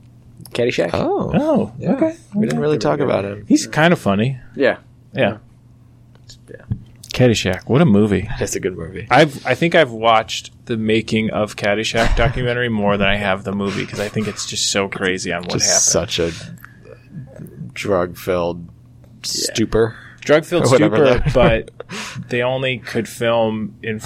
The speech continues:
Speaker 3: they had to film the whole thing in, like, three or five days 'cause a hurricane was
Speaker 2: That's
Speaker 3: hitting
Speaker 2: right.
Speaker 3: later that week.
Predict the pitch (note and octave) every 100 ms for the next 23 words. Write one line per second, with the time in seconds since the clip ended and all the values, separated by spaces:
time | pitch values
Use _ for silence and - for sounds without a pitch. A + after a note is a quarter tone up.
0 | - A#2+ A#2+ A#2+ - B2 B2+ A2+ A2 -
1 | A2+ G2+ G2 G2+ - A#2 A2+ G#2 - G2+
2 | G2 G#2 G2+ G2 - G#2 G2+ A2+ A2 G#2+
3 | G#2+ G2+ G2+ - A#2 A2 G#2 F#2+ F#2+ -
4 | - - - - - - G#2+ A2+ G#2+ G2
5 | G2 G2 G2 D#2+ - - -